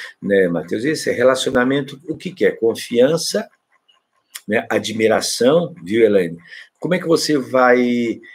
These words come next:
como é que você vai manter a longevidade? Vou dar a pista. Ó o tripé, ó o tripé da longevidade. O seu aluno tem que te respeitar,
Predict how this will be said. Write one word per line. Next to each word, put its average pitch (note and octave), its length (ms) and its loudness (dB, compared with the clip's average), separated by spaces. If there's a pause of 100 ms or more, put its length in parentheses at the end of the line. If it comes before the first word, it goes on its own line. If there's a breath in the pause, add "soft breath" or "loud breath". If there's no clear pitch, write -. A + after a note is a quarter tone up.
(140 loud breath)
como B2+ 160 -2
é C#3+ 80 2
que C3+ 140 -6
você A#2 320 2
vai A2+ 140 2
manter G#2+ 340 0
a G#2+ 80 4
longevidade? G2 800 -2
Vou G2+ 140 0
dar A2+ 140 4
a - 80 -6
pista. - 380 -10 (100)
Ó A#2 120 4
o A2+ 40 2
tripé, F2+ 540 0 (440)
ó G#2 80 2
o G#2 60 4
tripé G#2 440 0
da G2 140 0
longevidade. F#2+ 840 -4 (1000 soft breath)
O - 40 -20
seu G#2+ 160 -2
aluno G#2 180 2
tem A2 160 -4
que G2+ 60 -14
te - 120 -8
respeitar, G2 800 -8